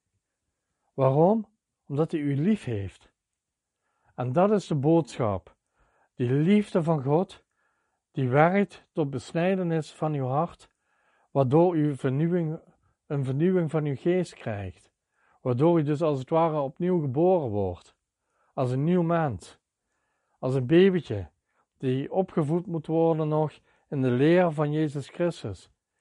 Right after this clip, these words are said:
Hoe God gediend wilt worden. En dat hij dan mag groeien en mag groeien en mag groeien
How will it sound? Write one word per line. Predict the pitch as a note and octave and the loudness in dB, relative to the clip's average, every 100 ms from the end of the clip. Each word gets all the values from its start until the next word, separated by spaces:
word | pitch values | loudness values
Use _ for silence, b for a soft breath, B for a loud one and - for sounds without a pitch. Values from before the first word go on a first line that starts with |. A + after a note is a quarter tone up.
| _ _ _ _ | _ _ _ _
Hoe | - B2+ | -2 -2
God | - E3+ E3+ | 2 2 2
gediend | - D3 D3 G3 F3+ | -2 -2 0 0 0
wilt | C3 G#2+ | -4 -2
worden. | A#2 A2 G#2 F#2+ - B B | 0 2 0 -2 -8 B B
En | - | -4
dat | B2 C3+ | 0 0
hij | C3 | 0
dan | C3+ C#3 | 0 0
mag | C3 | -2
groeien | - - G#3+ F#3+ F3+ | -6 -4 -2 0 -2
en | D#3+ | -2
mag | C3 B2+ | -2 -4
groeien | - F#3+ F#3+ | -4 -4 -4
en | D#3+ C#3+ | -4 -6
mag | B2 | -6
groeien | - G3 F#3+ F#3+ | -4 -2 0 0